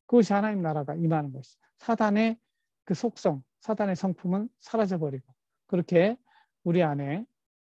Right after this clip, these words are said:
변화되는 모습이 하나님 나라가, 하나님의 통치가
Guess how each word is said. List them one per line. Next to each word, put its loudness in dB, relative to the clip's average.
변화되는 2
모습이 -4
하나님 -4
나라가, -8
하나님의 -4
통치가 -2